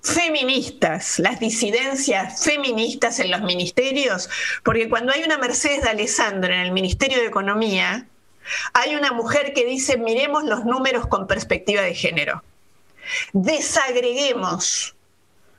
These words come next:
cómo impacta la pobreza, cómo impacta la falta de trabajo, cómo impacta la reducción de los salarios, cómo impact-, cómo se distribuye la asignación universal por hijo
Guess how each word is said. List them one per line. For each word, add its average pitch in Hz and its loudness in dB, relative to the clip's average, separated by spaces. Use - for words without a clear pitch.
cómo 320 2
impacta 262 0
la 180 0
pobreza, 190 -2
cómo 214 2
impacta 262 0
la 220 -2
falta 214 0
de 208 -2
trabajo, 175 0
cómo 240 2
impacta 262 2
la 220 2
reducción 214 0
de 214 2
los 190 0
salarios, 170 0
cómo 220 2
impact-, 254 0
cómo 285 2
se 320 0
distribuye 233 0
la 208 0
asignación 185 0
universal 185 0
por 180 0
hijo 160 0